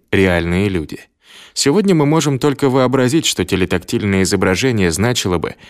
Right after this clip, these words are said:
например, для людей, которые потеряли своих любимых, конечности или зрение. Это также даст нам возможность оказываться одновременно в самых разных местах,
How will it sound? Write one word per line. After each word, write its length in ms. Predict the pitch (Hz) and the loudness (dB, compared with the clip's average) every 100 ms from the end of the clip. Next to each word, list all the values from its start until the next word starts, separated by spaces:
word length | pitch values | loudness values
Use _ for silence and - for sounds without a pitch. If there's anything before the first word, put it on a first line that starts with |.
| - | -8
например, 420 | 113 107 110 139 101 | -4 0 0 0 0
для 160 | 98 | 0
людей, 300 | 98 101 127 | 0 2 0
которые 380 | - 92 101 95 | 0 0 2 2
потеряли 440 | 95 107 113 117 | 0 0 0 0
своих 340 | 98 104 98 - | 0 0 0 0
любимых, 440 | 98 123 117 90 - _ - | -2 0 0 -2 -8 _ -4
конечности 840 | 98 92 110 - 107 - 104 92 _ - | -2 0 0 -2 -4 -2 -2 -4 _ -2
или 200 | 127 120 | 2 2
зрение. 560 | 120 127 85 - - _ _ _ - | 2 0 0 -6 -16 _ _ _ -6
Это 220 | 101 98 | -2 -2
также 340 | 123 107 92 | 0 0 0
даст 260 | 90 92 - | 0 -2 -2
нам 120 | 90 | -2
возможность 600 | 87 87 113 113 92 - | 0 0 0 0 -2 -2
оказываться 720 | 92 87 110 101 98 92 104 98 | -4 -2 -2 0 -2 -2 -2 0
одновременно 640 | 95 90 104 117 107 98 | 0 0 0 0 -2 -2
в 60 | - | -2
самых 340 | 147 143 131 | -2 -2 -2
разных 360 | 135 110 98 127 | -2 -2 -4 -4
местах, 340 | 135 - 80 | -4 -4 -6